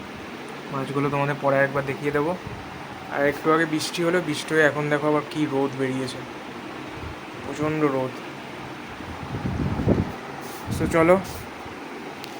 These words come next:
এখন তাহলে একটু রেস্ট নিয়ে নিই, তারপর বিকেলে আবার দেখা হচ্ছে। So গাইস, এখন বাজে পাঁচটা পঞ্চাশ মতো। আর, আহ, একটু, আহ, ঘুমাইনি, মানে একটু রেস্ট নিচ্ছিলাম, কারণ অন্য দিন তো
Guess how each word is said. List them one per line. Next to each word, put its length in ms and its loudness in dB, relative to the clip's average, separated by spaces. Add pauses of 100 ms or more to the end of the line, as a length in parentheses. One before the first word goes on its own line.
(120)
এখন 220 -2
তাহলে 160 2
একটু 200 -4
রেস্ট 320 0
নিয়ে 140 0
নিই, 140 -2 (340)
তারপর 340 -2
বিকেলে 260 0
আবার 180 2
দেখা 200 -4
হচ্ছে। 280 -8 (1040)
So 100 6
গাইস, 200 6
এখন 280 2
বাজে 320 4 (200)
পাঁচটা 400 2
পঞ্চাশ 440 0
মতো। 340 -2 (240)
আর, 280 2 (120)
আহ, 340 0
একটু, 260 -2
আহ, 560 -2 (220)
ঘুমাইনি, 400 2
মানে 180 -2
একটু 320 -2
রেস্ট 260 2
নিচ্ছিলাম, 380 -2 (560)
কারণ 200 4
অন্য 340 0
দিন 100 -4 (100)
তো 280 2